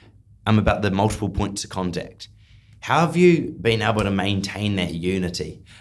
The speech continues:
'Cause I guess that's something, if you do it well, it's amazing. But if there's this thing where, like, everyone are tripping over what each other have said, that can be really bad. So how have you maintained that sense of unity within the team?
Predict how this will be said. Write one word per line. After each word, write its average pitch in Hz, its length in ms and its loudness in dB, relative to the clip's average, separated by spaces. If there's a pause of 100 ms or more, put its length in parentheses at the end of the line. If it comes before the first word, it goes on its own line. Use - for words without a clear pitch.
(160)
'Cause - 100 -6
I 101 100 4
guess 107 180 4
that's 135 220 2
something, 120 300 2
if 104 160 -4
you 98 60 2
do 107 200 6
it 80 60 0
well, 85 460 2
it's - 200 -6
amazing. 87 680 -2 (340)
But 95 120 2
if - 280 -2
there's 95 320 4
this - 400 -2 (440)
thing 107 300 2
where, 95 260 2
like, 90 200 2
everyone 92 340 -2
are 85 80 -4
tripping 92 380 -2
over 92 360 2
what 85 240 -4
each - 200 -4
other 90 220 -2
have 85 120 -6
said, 87 320 -4
that 82 140 -8
can 92 100 -6
be 92 80 2
really 98 380 2
bad. 85 300 -4
So - 120 -10
how 131 200 4
have 131 140 4
you 120 100 4
maintained 95 600 0
that 87 140 -4
sense 90 200 -6
of 85 60 -8
unity 87 280 -2
within 80 300 -4
the 78 60 -6
team? 78 400 -10